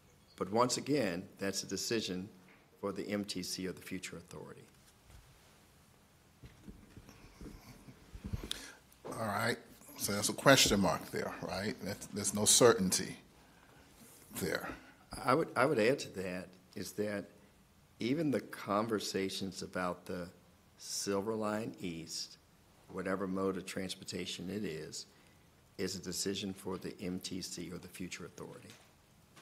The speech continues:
Speaker 2: Okay. The, the one cent, and I know for years that we've made commitments to the General Assembly,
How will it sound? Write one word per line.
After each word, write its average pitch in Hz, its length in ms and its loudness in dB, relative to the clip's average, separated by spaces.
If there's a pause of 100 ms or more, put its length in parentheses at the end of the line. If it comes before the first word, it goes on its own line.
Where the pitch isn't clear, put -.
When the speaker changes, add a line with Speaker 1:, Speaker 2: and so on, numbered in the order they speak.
(1500)
Speaker 2:
Okay. - 1600 -16 (600)
The, 143 260 8 (220)
the 135 100 6
one 147 340 8
cent, - 600 6
and 117 120 4
I 120 100 6
know 123 340 8
for 113 240 0
years 113 640 4
that 113 220 2
we've 110 180 2
made 107 320 4
commitments 107 800 0 (1900)
to 139 140 6
the 120 100 4
General 120 300 4
Assembly, 104 720 6